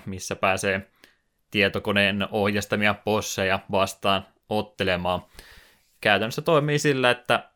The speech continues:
sulla on semmonen viisitoista korttia siinä sun pohjadekissä. Ja mitä pide-, pisemmälle se sun runi etenee aina kahdeksanteen bossiin asti, niin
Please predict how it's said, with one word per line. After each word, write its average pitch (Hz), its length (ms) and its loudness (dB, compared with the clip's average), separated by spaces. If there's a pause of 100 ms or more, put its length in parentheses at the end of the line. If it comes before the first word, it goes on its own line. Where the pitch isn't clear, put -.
(100)
sulla 113 300 -4
on 117 60 -4
semmonen 110 680 -2 (760)
viisitoista 101 440 -2
korttia 101 500 -2
siinä 101 240 -2
sun 101 440 -4 (280)
pohjadekissä. 98 760 2 (960)
Ja - 60 -14
mitä 95 220 -2
pide-, 104 380 -2
pisemmälle 131 440 2
se 120 120 -4
sun 117 160 0
runi 110 300 0
etenee 98 520 0
aina 95 200 -2
kahdeksanteen 98 680 2
bossiin 101 380 2
asti, 98 300 2
niin 95 200 -2